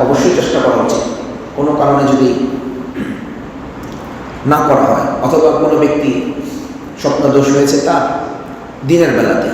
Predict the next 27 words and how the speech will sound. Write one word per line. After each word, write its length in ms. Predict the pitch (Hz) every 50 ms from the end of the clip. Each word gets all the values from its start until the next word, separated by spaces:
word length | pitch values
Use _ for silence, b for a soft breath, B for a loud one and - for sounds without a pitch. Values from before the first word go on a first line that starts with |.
| - - - - - -
এখন 160 | - 131 139 135 139
তাকে 180 | 139 131 - 139 -
তো 40 | 143 143 -
ফরজ 180 | 143 139 143 139 135
গোসল 180 | 139 135 - 139 -
করতে 180 | - - - 135 143
হবে, 140 | - - - - - - - -
সে 80 | - - - -
কীভাবে 280 | 180 180 165 151 147 - -
করবে? 220 | - - - - - - - - - - - - -
রোজা 180 | 131 135 135 143 147 139
চলাকালীন 420 | 123 123 123 127 127 117 110 113 113 -
সময়। 240 | - - - - - - - - - - - - - - - - - - - -
তো 60 | - 131 131
রোজা 180 | 131 135 143 139 -
চলাকালীন 460 | - 143 143 143 143 143 143 143 143 135 139 139 -
সময় 280 | 135 127 131 131 127 127 - - - - - -
ফরজ 220 | 127 127 131 131 127
গোসল 220 | 131 120 - 123 127 -
করার 180 | 127 123 123 123 - -
পদ্ধতি 300 | 143 - - 127 127 165 156
হলো 140 | 156 156 160 156 165
এই, 80 | 170 - - - - - - - - - - - - - - -
যে 80 | - 127 127 131
সে 100 | 151 156 175 185 - - 156 - - - - - - - - -
অন্যান্য 320 | 151 156 160 180 180 180 180 175 -
সকল 200 | - - 185 175